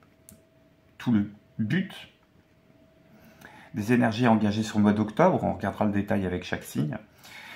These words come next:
Et d'aller vous concentrer sur autre chose, d'aller vous concentrer sur quoi ? Euh,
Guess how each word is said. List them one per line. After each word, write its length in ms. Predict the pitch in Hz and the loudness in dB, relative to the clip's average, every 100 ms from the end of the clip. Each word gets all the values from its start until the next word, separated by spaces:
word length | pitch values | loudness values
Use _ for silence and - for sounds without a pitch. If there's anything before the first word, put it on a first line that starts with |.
| - | -10
Et 80 | 110 | 0
d'aller 200 | 110 117 | 4 4
vous 120 | 110 | 0
concentrer 480 | - 110 110 110 135 | -2 -2 -2 -2 -4
sur 160 | - 113 | -2 -2
autre 160 | 110 | -2
chose, 180 | 104 95 | -4 -4
d'aller 180 | 98 104 | 0 -2
vous 140 | 104 | -2
concentrer 480 | - 95 101 101 131 | -8 -8 -8 -6 -6
sur 300 | 131 - - | -4 -6 -8
quoi ? 520 | - 113 113 151 - _ _ _ _ - - - - _ | 2 4 4 2 -8 _ _ _ _ -20 -20 -20 -20 _
Euh, 600 | 110 101 95 95 92 90 | 0 0 0 -2 -4 -4